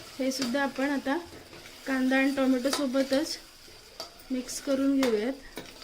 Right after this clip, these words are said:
हे मिक्स करून झालं की यामध्ये आपण थोडंसं पाणी घेणार आहोत. यामध्येच आपण आता घेणार आहोत अर्धा वाटी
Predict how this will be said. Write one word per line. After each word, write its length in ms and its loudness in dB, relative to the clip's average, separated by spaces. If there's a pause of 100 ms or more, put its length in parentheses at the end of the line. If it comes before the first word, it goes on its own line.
(3250)
हे 120 -4
मिक्स 360 2
करून 380 0
झालं 300 2
की 140 0
यामध्ये 300 4
आपण 340 0
थोडंसं 440 0
पाणी 340 0
घेणार 380 0
आहोत. 760 -8
यामध्येच 400 -2
आपण 240 -4
आता 180 -6
घेणार 360 -2
आहोत 240 -4
अर्धा 220 -4
वाटी 240 -2